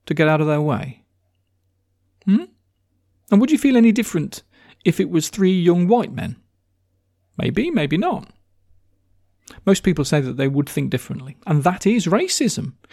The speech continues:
It's a very subtle type, and it's not quite what you might think of as racism, but it is. And when I've asked black people that question, they answer in the same way.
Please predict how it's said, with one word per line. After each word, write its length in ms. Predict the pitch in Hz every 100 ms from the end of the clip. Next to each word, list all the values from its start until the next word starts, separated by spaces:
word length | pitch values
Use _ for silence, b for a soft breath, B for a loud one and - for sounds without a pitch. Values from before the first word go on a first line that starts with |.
| B
It's 100 | B
a 40 | 202
very 160 | 285
subtle 360 | 403 - - 403
type, 420 | - - 247 - - b b b -
and 80 | 196
it's 160 | -
not 260 | 247 - -
quite 420 | - 220 233 -
what 160 | 196 214
you 60 |
might 220 | 180 170 -
think 380 | - 175 190
of 80 | 208
as 100 | 208
racism, 580 | 196 208 208 233 226 226 B B _ _ _
but 140 | - 190
it 160 | 196
is. 540 | 196 190 95 - - - _ _ _ _ _ _ _ _ _ B B B
And 140 | B 165
when 120 | 240
I've 100 | 311
asked 260 | 254 - 160
black 300 | 226 - -
people 480 | 233 - - 143 - _ _ _ -
that 180 | 139
question, 560 | - 135 - - - - _ _ _ _ _ _ _ _ _ _ -
they 100 | 180
answer 340 | 170 180 -
in 100 | 170
the 80 | 160
same 300 | - 147 151
way. 340 | 147 139 117